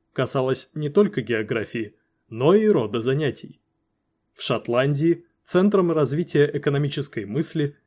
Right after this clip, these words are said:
являлись два великих университета в Эдинбурге и Глазго,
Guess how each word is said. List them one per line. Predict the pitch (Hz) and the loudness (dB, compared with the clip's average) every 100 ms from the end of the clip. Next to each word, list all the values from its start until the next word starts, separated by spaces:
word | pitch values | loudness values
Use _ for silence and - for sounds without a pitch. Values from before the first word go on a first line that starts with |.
| _ - | _ -12
являлись | 98 104 143 190 180 - - | -6 0 2 4 2 -2 -10
два | 113 104 139 | -8 0 2
великих | 190 151 139 180 170 - | 4 2 2 0 0 -2
университета | 170 160 143 - - 117 110 - _ _ _ - | -2 0 -2 -4 -4 -4 -4 -6 _ _ _ -14
в | 104 | -4
Эдинбурге | 113 113 127 143 151 151 170 165 _ _ - | -2 0 -2 -2 -2 2 0 0 _ _ -6
и | 120 | -4
Глазго, | 117 160 175 123 104 107 | -2 0 2 0 -4 -10